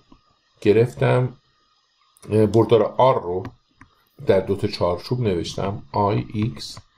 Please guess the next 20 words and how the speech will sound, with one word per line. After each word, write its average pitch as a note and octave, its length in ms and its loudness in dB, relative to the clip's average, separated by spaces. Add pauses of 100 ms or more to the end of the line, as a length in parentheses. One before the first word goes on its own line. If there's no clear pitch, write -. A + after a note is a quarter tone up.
(200)
جی G2 320 -2
وای، G#2 420 2 (960)
کی F#2+ 340 0
زد، G#2 560 0 (1300)
آی G2 220 0
پریم، F#2 480 -8 (400)
ایکس - 300 -14
پریم، A2+ 320 -2 (680)
جی F2+ 260 -2
پریم، F2 360 -10 (160)
وای F2 220 -6
پریم، D3 640 -6 (520)
کی G2+ 260 0
پریم، C#3 440 -4
زد G2 300 -2
پریم. F2 320 -12 (640)
الان D#3 540 -4
اگر F3 300 -2
از C#3 320 0 (600)
رابطهٔ A#2 800 0